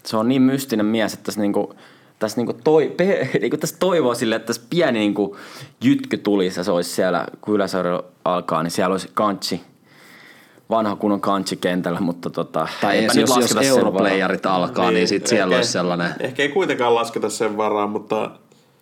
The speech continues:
Speaker 3: aina sitä vähän toivoa.
Speaker 1: Mitäs sitten, kun tässä tää Suarez ei nyt kenkästy mihinkään, mutta sehän pelasi tosi hyvin. Sehän oli
Speaker 3: Niin
Speaker 1: Hongan
Speaker 3: pelasi.
Speaker 1: paras keskikenttämies.
Speaker 3: Siitä tuli Honkestin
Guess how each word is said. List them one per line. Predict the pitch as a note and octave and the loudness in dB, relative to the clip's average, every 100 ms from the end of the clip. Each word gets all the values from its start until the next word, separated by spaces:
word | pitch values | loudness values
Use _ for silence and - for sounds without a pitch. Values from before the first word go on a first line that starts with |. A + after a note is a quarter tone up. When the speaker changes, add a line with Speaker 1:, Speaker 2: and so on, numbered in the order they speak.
| _ _ _ - | _ _ _ -4
Speaker 3:
aina | C#3 B2+ | -2 -2
sitä | A#2+ C3+ - - _ _ - | -2 -4 -6 -16 _ _ -6
vähän | B2+ B2 G#2 | -4 -4 -6
toivoa. | A2+ G#2 G2+ - A#2+ - - - | -4 -2 -2 -4 -6 -8 -10 -2
Speaker 1:
Mitäs | D3 G3 G3+ - | 2 2 2 0
sitten, | E3+ - C#3 | 0 -2 -4
kun | C3 | -4
tässä | - B2+ B2+ A#2+ | 0 0 0 -2
tää | - A#2 G#2+ - - | 0 2 2 0 -4
Suarez | - C#3 A2+ F#2+ F2+ - - - _ _ _ _ - | 0 2 2 2 -2 -4 -8 -18 _ _ _ _ -6
ei | G2+ | -6
nyt | G2+ | -2
kenkästy | C#3 C3+ G2 F#2+ - | 0 0 0 -4 -2
mihinkään, | G2 G#2+ G2+ F#2 F2 E2+ | 0 0 0 0 0 0
mutta | F2 - F#2+ - | -2 -2 -4 -4
sehän | - D3 C#3+ | -2 -2 0
pelasi | B2+ G2+ - | 0 0 -2
tosi | G#2+ G2+ F2+ F#2 | -2 -2 -4 -6
hyvin. | E2 A1 - | -6 -6 -6
Sehän | G#2+ G2+ A2 | -2 0 2
oli | |
Speaker 3:
Niin | B2+ | 2
Speaker 1:
Hongan | B2+ A#2+ | 4 4
Speaker 3:
pelasi. | A2 G2 | 2 0
Speaker 1:
paras | A2+ A2+ F#2+ - | 0 0 -2 -2
keskikenttämies. | G2+ F#2+ - B2 B2+ B2 A#2+ A#2+ A#2 | -2 0 -2 -4 -4 -2 -2 0 0
Speaker 3:
Siitä | C#3+ C3 | -2 -2
tuli | C3 B2+ | -2 0
Honkestin | C3+ A#2 G#2+ - A2+ G#2 - | 0 0 -4 -4 -6 -6 -8